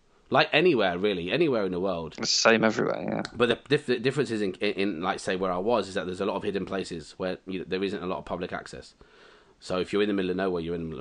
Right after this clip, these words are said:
Speaker 1: of nowhere.
Speaker 2: Damn.
Speaker 1: Um, and that was, um, and that was an experience. Another experience was when we ate. We ate in the open, so we ate in the balcony. And there was, like,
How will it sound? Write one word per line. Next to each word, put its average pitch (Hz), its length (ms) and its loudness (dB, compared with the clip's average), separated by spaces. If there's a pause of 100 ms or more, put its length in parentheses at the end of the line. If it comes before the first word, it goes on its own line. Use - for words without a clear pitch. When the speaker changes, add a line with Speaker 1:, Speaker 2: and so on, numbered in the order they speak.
Speaker 1:
of 82 60 -6
nowhere. 76 220 -10 (560)
Speaker 2:
Damn. 107 560 2
Speaker 1:
Um, 80 580 -8
and 92 160 -2
that 95 140 0
was, 85 180 -4
um, 80 300 -8 (1120)
and 104 120 0
that 107 140 4
was 90 120 0
an 92 60 -4
experience. 78 600 -8
Another 139 260 4
experience 95 600 -2
was 87 360 -6 (380)
when 104 320 2
we 104 340 -2
ate. 117 260 4
We 120 160 2
ate 160 240 0 (100)
in 101 120 0
the 101 100 2
open, 98 340 0
so 95 120 -6
we 104 120 0
ate 127 200 0
in 95 80 -2
the 92 80 0
balcony. 98 480 -2 (280)
And 92 260 0
there 98 60 2
was, 95 120 -2
like, 98 260 -2